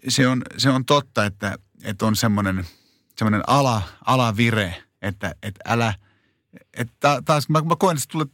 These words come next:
menee takas siihen niinku monokulttuuriin tai siihen semmoiseen tietynlaiseen yhteen tapaan tehdä asioita, koska ihminen, joka sitten rupeaa yrittämään jotain uutta, niin sehän ei silloin ole siinä,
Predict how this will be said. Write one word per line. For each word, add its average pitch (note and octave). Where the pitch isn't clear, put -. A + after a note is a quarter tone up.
menee D3+
takas D3
siihen A#2+
niinku A#2+
monokulttuuriin G#2+
tai G#2
siihen G#2
semmoiseen G#2+
tietynlaiseen G2+
yhteen G#2+
tapaan F#2+
tehdä G#2
asioita, F#2
koska G2
ihminen, A2+
joka G2+
sitten -
rupeaa A2+
yrittämään G#2+
jotain G2+
uutta, A2
niin F2+
sehän G2+
ei G2
silloin G2
ole A#2
siinä, G2